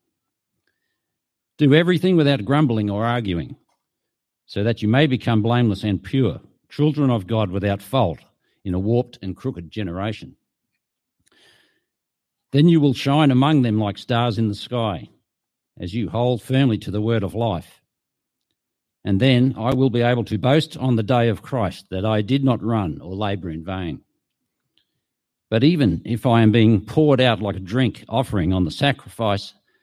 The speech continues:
and service coming from your faith, I am glad and rejoice with all of you. So you too should be glad and rejoice with me. I hope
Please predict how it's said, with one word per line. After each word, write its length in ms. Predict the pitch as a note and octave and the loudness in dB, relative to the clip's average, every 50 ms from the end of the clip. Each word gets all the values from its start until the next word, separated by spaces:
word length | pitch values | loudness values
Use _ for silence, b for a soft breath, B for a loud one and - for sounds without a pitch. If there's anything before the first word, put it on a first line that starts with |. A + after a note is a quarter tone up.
| _ _ - | _ _ -6
and 120 | F2+ F2+ | -6 -6
service 400 | - - C#3 C3 A2 F2 D#2+ - | -2 2 2 2 2 2 -2 -6
coming 300 | - - A#2+ B2+ A#2 G#2 | -4 -2 0 2 2 2
from 240 | - - A2 G#2 G2+ | 2 2 2 2 2
your 140 | F#2+ E2 - | 2 0 -4
faith, 420 | - A#2+ A2 F#2+ D#2+ D#2 - _ _ _ _ _ _ _ _ _ _ _ _ _ _ _ _ - | -2 -2 0 0 -2 -4 -8 _ _ _ _ _ _ _ _ _ _ _ _ _ _ _ _ -6
I 100 | - A#2 | -2 0
am 120 | G#2 G#2 | 0 0
glad 420 | - A#2+ A#2+ A#2+ A#2+ G#2 E2+ F2 - | 0 0 0 2 2 2 0 -2 -2
and 160 | F2+ F2+ F2+ | -2 -2 -2
rejoice 540 | G2 F#2+ E2+ - B2 A#2+ G#2+ F#2+ - - F2+ | -2 -2 -2 0 2 2 2 0 -2 -4 -6
with 160 | G2+ G#2+ G2+ | -4 -2 0
all 180 | G#2+ G#2+ G2+ G2+ | 0 2 0 0
of 140 | - E2 | -2 -4
you. 180 | D#2 C2+ - - - _ _ _ _ _ _ _ _ _ _ _ _ _ _ _ _ _ _ _ _ _ _ _ _ _ | -8 -10 -10 -14 -20 _ _ _ _ _ _ _ _ _ _ _ _ _ _ _ _ _ _ _ _ _ _ _ _ _
So 140 | - - A2 | -8 -4 -2
you 240 | A2 C3 E3+ D#3+ D3 | 0 2 2 2 2
too 320 | - - D#3 C3 G2+ E2 | 2 0 2 2 2 0
should 220 | - - A2+ G2 | -2 -6 -6 -6
be 80 | F#2 F2+ | -4 -4
glad 440 | E2 G#2+ G#2+ G#2 G2 F#2 F2 C2+ - - _ _ _ - | -2 0 0 0 0 -2 -4 -6 -10 -18 _ _ _ -14
and 140 | F#2 F2+ | -12 -10
rejoice 400 | F2+ F#2 E2 G#2 G#2+ G2+ F#2+ - | -10 -10 -8 -8 -8 -8 -8 -8
with 140 | G2 F2 D2+ | -12 -12 -10
me. 320 | F#2 G2+ G2 - - - - _ _ _ _ _ _ _ _ _ _ _ _ _ _ _ _ _ _ _ _ _ _ _ _ _ _ _ _ _ _ _ _ _ _ _ _ _ _ _ _ _ _ _ _ _ _ _ | -8 -6 -6 -6 -8 -12 -18 _ _ _ _ _ _ _ _ _ _ _ _ _ _ _ _ _ _ _ _ _ _ _ _ _ _ _ _ _ _ _ _ _ _ _ _ _ _ _ _ _ _ _ _ _ _ _
I 120 | G#2 G#2 | -6 -4
hope 300 | A2 C#3+ F#3 F3+ - - | -2 0 -2 -2 -4 -8